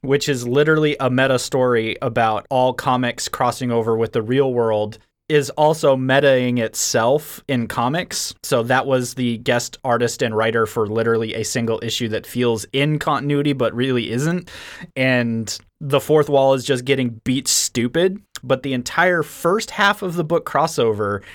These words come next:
is drawn like it's drawn in pen, like a regular ballpoint pen on legal paper, because it's some dude that they have locked in captivity,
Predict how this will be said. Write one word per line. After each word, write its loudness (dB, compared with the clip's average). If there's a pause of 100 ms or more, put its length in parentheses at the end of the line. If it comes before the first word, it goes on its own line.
(180)
is 0
drawn 0
like -2
it's -2
drawn 0
in 0 (320)
pen, 0
like 2
a 0
regular 2
ballpoint 0
pen -2 (340)
on 2
legal 2
paper, 2 (1120)
because 2
it's -2
some 2
dude 2
that 2
they 2
have 0
locked 2
in -4
captivity, -2